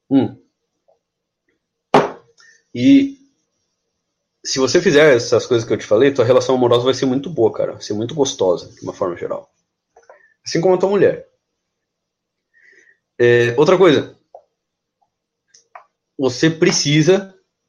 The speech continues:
sentir que tá sempre, é, tentando superar alguém. Isso é outra coisa, tá? A pessoa com lua na quinta casa,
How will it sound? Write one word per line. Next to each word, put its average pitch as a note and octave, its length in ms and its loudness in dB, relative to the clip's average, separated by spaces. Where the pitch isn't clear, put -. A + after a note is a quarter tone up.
sentir D3+ 500 -2
que - 160 -6
tá C#3 240 2
sempre, C#3+ 600 0
é, A2+ 460 6
tentando C#3 480 2
superar D3+ 380 2
alguém. A#2 440 -2
Isso - 100 -4
é A#2 40 4
outra C#3+ 220 2
coisa, - 360 -4
tá? - 140 -20
A - 60 -20
pessoa B2 460 -4
com A#2 140 -4
lua B2+ 140 0
na A#2+ 100 -2
quinta A2+ 240 -6
casa, G2 460 -2